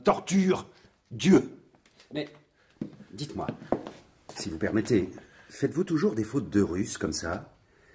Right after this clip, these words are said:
Speaker 2: C'est à l'étranger, en cinq ans, que vous avez oublié ?
Speaker 1: Parce que, des fautes ? Je ne sais pas.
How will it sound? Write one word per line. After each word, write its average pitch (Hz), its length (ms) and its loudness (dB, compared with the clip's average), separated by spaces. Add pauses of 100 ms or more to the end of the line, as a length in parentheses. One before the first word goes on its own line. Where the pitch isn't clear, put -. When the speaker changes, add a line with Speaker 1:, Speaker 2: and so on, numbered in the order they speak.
(220)
Speaker 2:
C'est - 200 -6
à 117 40 4
l'étranger, 123 460 2
en 175 80 2
cinq 104 280 0
ans, 233 100 0
que 233 100 -2
vous 85 180 -2
avez 85 100 -2
oublié ? 110 400 -4 (540)
Speaker 1:
Parce - 160 -4
que, 92 180 -2 (380)
des - 100 2
fautes ? - 340 0 (1000)
Je - 80 -8
ne 101 60 -2
sais - 140 -4
pas. - 280 -4